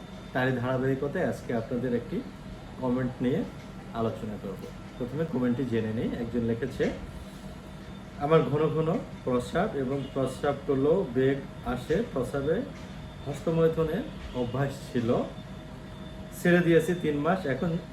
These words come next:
উত্তেজনা কম আছে, বাথরুম করতে গেলে লিঙ্গে লালা চলে আসে।" এটি হচ্ছে স্পার্মাটোরিয়া বা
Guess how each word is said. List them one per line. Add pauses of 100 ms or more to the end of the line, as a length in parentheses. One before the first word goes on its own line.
(140)
উত্তেজনা
কম (180)
আছে, (100)
বাথরুম
করতে
গেলে (840)
লিঙ্গে (260)
লালা
চলে
আসে।" (1300)
এটি
হচ্ছে
স্পার্মাটোরিয়া
বা